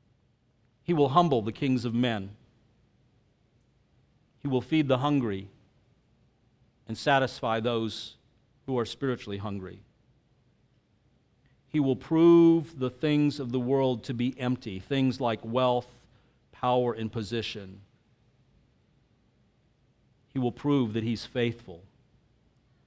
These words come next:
because he will keep all of his promises."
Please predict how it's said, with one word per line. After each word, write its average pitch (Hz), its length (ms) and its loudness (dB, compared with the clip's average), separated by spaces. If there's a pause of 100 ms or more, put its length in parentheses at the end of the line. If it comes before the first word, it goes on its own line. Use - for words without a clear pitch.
(400)
because 117 340 -4
he 127 120 -4
will 110 260 -4
keep - 420 -8 (920)
all 110 560 -2
of 104 300 -6
his 98 280 -10
promises." 92 840 -14